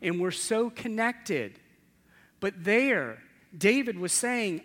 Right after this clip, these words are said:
"I want to be in Israel because that is where God's presence is. I want to worship with God's people."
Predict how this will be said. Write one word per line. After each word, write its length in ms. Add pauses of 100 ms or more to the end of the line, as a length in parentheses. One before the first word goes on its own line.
"I 240
want 280
to 120
be 240
in 240
Israel 720 (320)
because 300
that 320
is 180
where 180
God's 400
presence 480
is. 220 (280)
I 200
want 240
to 160
worship 640 (260)
with 460
God's 440
people." 640